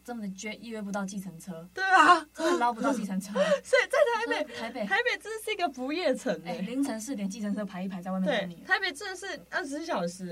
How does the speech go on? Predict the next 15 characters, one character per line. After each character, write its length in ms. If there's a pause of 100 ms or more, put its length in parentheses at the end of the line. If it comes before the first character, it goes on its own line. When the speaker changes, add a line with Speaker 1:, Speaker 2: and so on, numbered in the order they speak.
Speaker 2:
哎， 140
灯 280
火 200
阑 200
珊， 280
全 220
部 120
都 80
有 260
星 380
光， 220
还 100
有 100
灯 280
火。 200